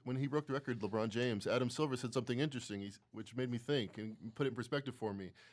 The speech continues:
People didn't think the record would be broken, and the record was thirty-nine years old.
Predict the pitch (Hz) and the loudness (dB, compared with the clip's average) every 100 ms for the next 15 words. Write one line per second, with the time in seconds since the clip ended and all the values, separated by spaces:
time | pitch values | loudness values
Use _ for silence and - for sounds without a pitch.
0 | - _ _ _ _ _ _ _ _ _ | -20 _ _ _ _ _ _ _ _ _
1 | - 175 185 151 147 160 156 147 139 143 | -2 2 4 6 6 6 4 6 6 6
2 | 135 127 120 143 165 127 131 - - 123 | 4 4 8 8 8 4 0 -6 0 6
3 | 131 139 123 - 147 147 160 123 120 139 | 6 6 2 2 4 6 6 8 10 10
4 | 143 135 135 117 135 123 78 - | 10 8 6 8 8 8 4 -8